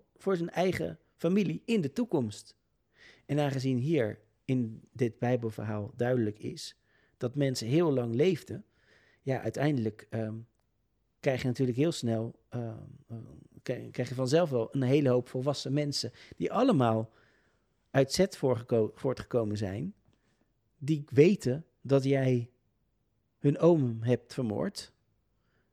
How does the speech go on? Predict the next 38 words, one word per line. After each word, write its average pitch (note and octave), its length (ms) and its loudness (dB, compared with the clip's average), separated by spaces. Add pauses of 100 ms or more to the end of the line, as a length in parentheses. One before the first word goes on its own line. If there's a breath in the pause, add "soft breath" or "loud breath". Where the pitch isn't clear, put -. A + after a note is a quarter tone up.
(140)
Ehm, C3+ 360 0 (640)
ja, C3+ 340 -4
Kaïn C3+ 320 2
was A#2 160 -4
bang C#3 320 0 (500 soft breath)
dat F#3 160 2
hij D3 100 2
door B2+ 220 4
zijn, G#2+ 340 0
eh, G#2+ 640 -2
eh, A#2 80 2
neven B2+ 360 2
en B2 100 -2
nichten, A#2+ 500 -4 (280)
ehm, A#2+ 320 -6
misschien C3+ 360 -2
wel A2+ 160 0
doodgeslagen C#3 800 -4 (100)
werd, - 320 -4
zou B2 200 0
worden A2 220 -4 (160)
in G#3+ 140 -2
de B2 80 -4
toekomst. C#3 440 -6
En A2 120 -14
toen C#3 100 -2
heeft C#3 140 0
God - 200 -8
gezegd, - 340 -10 (240 soft breath)
"Dat G3 200 0
zal C#3 140 2
ik G#2+ 100 -2
voorkomen. A2+ 580 0 (380 soft breath)
Daarin, B2+ 500 0
daarvoor C#3+ 420 4
zal A#2 180 0
je A2 200 0
beschermd C3+ 680 -4